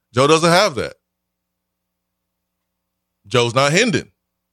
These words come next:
but Joe does not have those weapons around him either. So it's not just all Joe. The defense has to be really, really good. Special teams, outside of a-,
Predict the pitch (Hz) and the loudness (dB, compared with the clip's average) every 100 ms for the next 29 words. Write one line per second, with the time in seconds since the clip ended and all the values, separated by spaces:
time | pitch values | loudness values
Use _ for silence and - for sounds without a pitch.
0 | _ _ _ 107 113 127 113 117 113 104 | _ _ _ -6 0 0 -2 -2 -2 -2
1 | 117 107 113 110 107 92 _ 95 113 117 | -4 -2 -2 -2 -4 -8 _ -6 -2 -2
2 | 104 104 98 92 95 90 92 123 165 - | -2 -4 -4 -10 -8 -8 -6 -4 -4 -6
3 | - _ _ _ _ _ _ _ _ - | -12 _ _ _ _ _ _ _ _ -4
4 | 117 113 120 147 131 135 - - _ _ | -2 -2 0 0 0 -6 -10 -18 _ _
5 | _ _ _ - 123 123 123 135 90 - | _ _ _ -4 -2 0 0 0 0 -6
6 | _ _ _ 90 131 135 131 98 - - | _ _ _ -6 -4 -2 -2 -4 -8 -20
7 | _ _ _ _ _ _ 110 113 107 110 | _ _ _ _ _ _ -4 -4 -2 -4
8 | 107 104 98 95 92 87 82 71 _ _ | -4 -4 -8 -12 -14 -18 -20 -20 _ _
9 | _ _ 120 117 110 147 151 110 80 - | _ _ -6 -6 -2 -2 0 -2 -8 -18
10 | - _ _ _ - 113 110 120 117 117 | -20 _ _ _ -6 -4 -2 0 0 0
11 | - 110 107 107 101 92 - 101 | 0 0 2 0 -4 -8 -8 -6